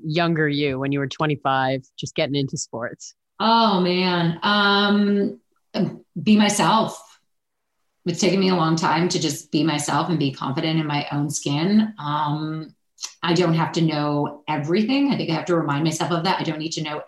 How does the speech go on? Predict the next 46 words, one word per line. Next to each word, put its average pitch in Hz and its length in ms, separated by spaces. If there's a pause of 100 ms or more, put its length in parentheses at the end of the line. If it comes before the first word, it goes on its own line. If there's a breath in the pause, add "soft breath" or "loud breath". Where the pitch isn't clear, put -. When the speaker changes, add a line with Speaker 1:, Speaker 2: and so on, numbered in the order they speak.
Speaker 2:
everything, 190 720 (500 loud breath)
because 170 240
that 143 140
doesn't 147 180
stop 147 240
a - 20
lot 139 240
of 135 60
other 143 180
people 165 320
from, 143 300
you 143 80
know, 139 300
going 139 280
on 135 220
and 135 180
preaching 147 320
about 143 220
a 139 40
topic. 139 500 (140)
But, 147 480 (140)
uh, 156 600 (400)
so 180 240
it's 175 260
okay. 190 460
It's 190 220
okay 208 680
<laughs> - 60
for - 200
some 208 260
people 220 220
to 214 80
not 190 180
agree 196 240
with 196 140
your 202 120
opinion. 196 460
And 175 100
I 165 100
think 165 180
I'm 165 100
still 151 400
getting 147 240
over 143 180
that, 131 240
but, 147 200